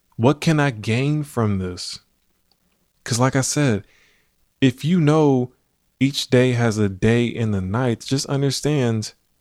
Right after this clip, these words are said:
there's gonna be good times and then there's gonna be bad times. That's life. Get used to it. Just don't sit here and be all surprised or, "Why, why am I going through all this? Why am I dealing with all this stuff?"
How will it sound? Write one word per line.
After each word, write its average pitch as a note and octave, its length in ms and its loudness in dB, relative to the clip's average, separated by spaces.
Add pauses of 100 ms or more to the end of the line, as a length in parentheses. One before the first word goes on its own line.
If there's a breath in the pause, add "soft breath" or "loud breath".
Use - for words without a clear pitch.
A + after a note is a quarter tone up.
(760)
there's A#2+ 180 4
gonna C3 100 2
be C3 80 4
good C3+ 200 4
times C3 560 -2 (920)
and A2+ 100 2
then A2 80 4
there's A#2 160 2
gonna C3 120 0
be D3+ 80 0
bad F3 120 0
times. G2 440 -4 (1040)
That's A#2+ 260 0
life. A#2+ 520 -4 (180)
Get A#2+ 160 -2
used C#3+ 360 -6
to G2+ 160 0
it. F#2 120 -6 (1300)
Just A2 180 -2
don't B2 220 -2
sit C3+ 200 -2
here C3 140 0
and A#2 100 -2
be A#2+ 80 0
all A2+ 120 0
surprised G#2+ 680 -4
or, G2 160 -6 (420 loud breath)
"Why, A#2 160 -12
why A#2+ 260 -14
am C#3+ 100 -8
I G2 120 -10
going G#2 300 -8
through F#2 160 -14
all F2+ 120 -10
this? F2+ 120 -12
Why A2+ 80 -6
am C#3 100 -4
I G#2 80 -4
dealing F#2+ 260 -2
with - 140 -10
all F2+ 160 -14
this - 180 -16
stuff?" - 440 -20